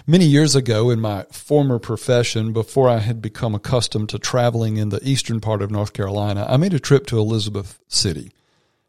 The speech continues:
I made the trip after work at night with plans to check into my room, get a good night's rest, and be ready to start the next day. It was late summer, the temperature outside was sweltering, and I remember driving through a swamp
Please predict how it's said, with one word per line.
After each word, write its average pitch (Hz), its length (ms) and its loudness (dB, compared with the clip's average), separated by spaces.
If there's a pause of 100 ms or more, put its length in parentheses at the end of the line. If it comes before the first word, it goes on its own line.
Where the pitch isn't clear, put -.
(140)
I 127 80 2
made 160 160 6
the 151 80 -2
trip 147 260 4 (120)
after 147 260 0
work 113 540 2 (100)
at 127 160 -6
night 113 400 -2
with 143 160 -4
plans 185 440 0
to 120 200 0
check - 380 -2
into 135 160 2
my 131 120 2
room, 120 360 2
get 160 160 -2
a 135 40 -2
good 127 200 0
night's 120 320 -2
rest, 107 400 -2
and 110 160 -2
be 120 120 -2
ready 120 380 2
to 117 160 -8
start 101 460 -2
the 107 120 -2
next 98 300 -4
day. 117 300 0 (720)
It 135 40 -4
was 131 160 4
late 147 220 4
summer, 151 720 4
the 117 160 -12
temperature 135 640 -4
outside 113 560 0
was - 100 -10
sweltering, 127 880 0 (500)
and 120 80 -2
I 139 40 4
remember 156 440 4
driving 151 480 0
through 120 220 -8
a 104 40 -4
swamp - 540 -4